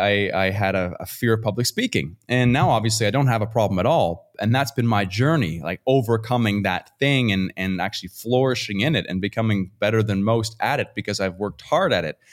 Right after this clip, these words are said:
But that journey in itself, I had to put a lot of the pieces together because no one gets through childhood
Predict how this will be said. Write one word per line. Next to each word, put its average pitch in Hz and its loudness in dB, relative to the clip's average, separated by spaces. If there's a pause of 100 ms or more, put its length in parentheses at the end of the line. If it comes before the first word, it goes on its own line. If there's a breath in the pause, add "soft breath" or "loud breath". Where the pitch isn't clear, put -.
(300 loud breath)
But 110 -2
that 139 -2
journey 135 2
in 110 2
itself, 110 0 (100)
I 110 -2
had 123 -2
to 101 -6 (200)
put 139 -2
a 127 -2
lot 117 4
of 101 -4
the 104 -4
pieces 107 -6
together 104 -2
because 104 -2
no 131 2
one 143 2
gets 110 -2
through 110 -6
childhood 107 0